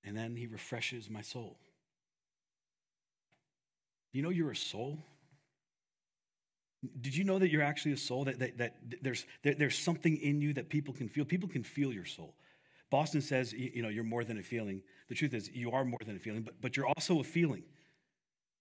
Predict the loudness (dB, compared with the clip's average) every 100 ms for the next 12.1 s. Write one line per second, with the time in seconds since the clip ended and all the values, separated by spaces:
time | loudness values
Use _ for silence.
0 | _ _ -2 4 4 4 6 4 4 2
1 | 6 8 6 4 -2 -8 -8 _ _ _
2 | _ _ -8 0 2 2 4 8 10 10
3 | 10 8 6 2 2 6 6 4 2 2
4 | 2 4 4 2 2 2 4 6 6 4
5 | 6 6 6 4 2 4 4 2 2 2
6 | 4 6 8 6 4 -2 2 4 6 6
7 | 6 6 8 8 4 4 4 6 6 4
8 | 4 4 4 0 0 2 2 0 2 4
9 | 4 4 2 0 -10 -2 4 4 4 2
10 | 4 6 6 4 2 -4 4 6 6 6
11 | 8 8 8 6 6 6 6 4 4 2
12 | 2